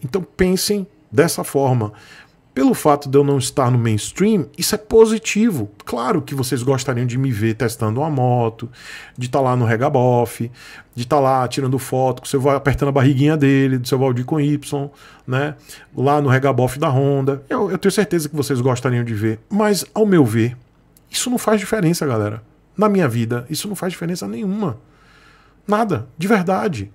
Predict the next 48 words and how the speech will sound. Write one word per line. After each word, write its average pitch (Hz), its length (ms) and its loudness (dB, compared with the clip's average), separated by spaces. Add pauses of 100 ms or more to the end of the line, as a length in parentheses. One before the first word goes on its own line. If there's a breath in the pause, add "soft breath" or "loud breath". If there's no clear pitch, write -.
(140)
E 190 80 -2
eu 247 60 0
não 302 100 0
tô 208 120 -2
falando 151 320 0
isso 127 100 -2
tirando 127 300 0
assim, 110 320 -4 (520 loud breath)
"Eu 101 100 0
gostaria 104 360 2
de 104 80 -2
estar 98 200 -4
lá, 98 120 -2
mas 104 160 -2
eu 110 60 -2
vou 107 100 -2
demonstrar 107 420 -4
pras 101 180 -10
pessoas 107 360 -6
que - 100 -6
eu 131 40 -2
não 135 160 2
ligo." 107 400 -4 (100)
Não, 185 320 2
eu 147 140 0
não 185 120 0
ligo 180 300 0
mesmo. 175 520 0 (600 loud breath)
Porque 208 500 0 (920)
eu 147 80 4
tô 180 120 -2
aqui 170 180 -2
há 165 40 6
sete 202 340 0
anos. 90 440 -4 (400)
Eu, 160 400 4 (180)
eu 139 240 2
moro 127 220 2
em 143 40 2
Salvador, 156 580 0
Bahia, 107 440 2 (140)
tá? 123 240 -8 (440 loud breath)
Então 131 180 -4
eu 180 40 0
estou 196 220 -4
fora 240 600 2 (100)
do 165 260 0
eixo - 440 2